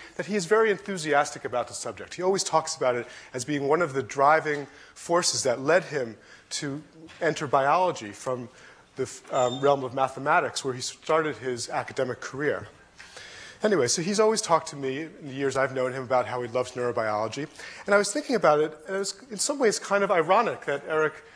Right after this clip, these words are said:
loves neurobiology so much, because in some ways he's been a big troublemaker for neurobiology.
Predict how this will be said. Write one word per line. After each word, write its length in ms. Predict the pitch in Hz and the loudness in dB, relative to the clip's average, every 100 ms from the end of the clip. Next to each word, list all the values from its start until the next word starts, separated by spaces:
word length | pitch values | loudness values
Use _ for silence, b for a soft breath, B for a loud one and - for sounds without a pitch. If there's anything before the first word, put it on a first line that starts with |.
| B B B - | B B B -4
loves 240 | 147 131 | -2 0
neurobiology 640 | 143 139 131 123 120 123 | 2 4 4 4 2 0
so 180 | 120 127 | -4 -2
much, 220 | 127 143 | -4 -4
because 400 | 185 - 196 190 | -8 -6 -2 -2
in 100 | - | -2
some 260 | 202 - 277 | -2 0 2
ways 200 | 233 185 | 2 2
he's 160 | 208 180 | -2 -2
been 160 | 220 | -2
a 40 | 185 | 0
big 200 | 226 208 | -2 -4
troublemaker 640 | - 180 160 127 113 107 | 0 0 2 -2 -4 -10
for 160 | - 110 | -12 -12
neurobiology. 720 | 107 101 98 95 98 - | -10 -10 -6 -6 -6 -10